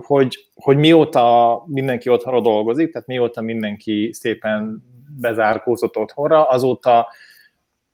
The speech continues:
nagyon-nagyon megnőtt a jelentkezők száma. Tehát azok, akik, akik még nem, nem, nincsenek benne a csoportban, és, és be akarnak jönni. Ez az egyik.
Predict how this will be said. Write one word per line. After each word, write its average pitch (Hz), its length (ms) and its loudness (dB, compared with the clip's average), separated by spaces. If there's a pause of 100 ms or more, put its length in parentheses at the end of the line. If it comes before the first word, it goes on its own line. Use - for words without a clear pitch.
(120)
nagyon-nagyon 127 880 0
megnőtt 117 1040 -4
a 113 60 -2
jelentkezők 110 640 0
száma. 92 420 -8
Tehát - 200 -10
azok, 127 320 -2
akik, 113 520 -6
akik - 360 -12
még 127 260 -4
nem, 123 200 -4
nem, 117 440 -2
nincsenek 123 420 -4
benne 104 140 -4
a 98 40 -6
csoportban, 151 360 0
és, 113 80 0
és 107 160 -2
be 110 160 2
akarnak 104 400 -4
jönni. 101 180 -6
Ez 117 80 -4
az 117 100 -2
egyik. 107 300 -6